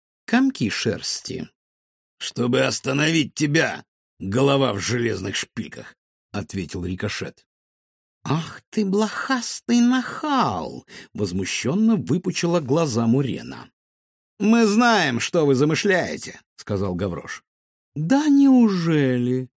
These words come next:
Мурена запрокинула голову и расхохоталась, роняя шпильки.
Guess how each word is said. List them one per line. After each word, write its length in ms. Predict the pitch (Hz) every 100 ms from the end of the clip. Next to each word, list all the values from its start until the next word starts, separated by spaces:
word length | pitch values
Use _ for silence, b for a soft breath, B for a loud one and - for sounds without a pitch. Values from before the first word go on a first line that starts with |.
| _ _ _
Мурена 460 | 110 127 131 127 120
запрокинула 680 | 117 113 120 - 117 107 107
голову 540 | 98 120 165 185 185
и 180 | 185 190
расхохоталась, 1160 | 180 156 - 151 - 123 - 135 170 208 180 131
роняя 540 | 135 135 135 127 123
шпильки. 760 | - - 101 85 78 90 90